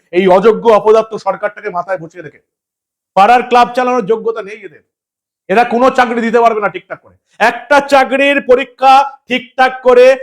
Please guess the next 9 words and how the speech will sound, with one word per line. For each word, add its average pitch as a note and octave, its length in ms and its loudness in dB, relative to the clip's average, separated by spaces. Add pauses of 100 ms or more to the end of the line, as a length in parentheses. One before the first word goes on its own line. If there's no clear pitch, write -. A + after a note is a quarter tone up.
(160)
ব্রাত্য A3+ 380 0
বসু G#3+ 300 2
and A3+ 200 0
কোম্পানি G3+ 460 -6
নিতে F#3+ 260 -6
পারবে F3 400 -4
না। D3 240 -8 (400)
পরিবর্তন G#3+ 560 -2
চাই। C3 220 -6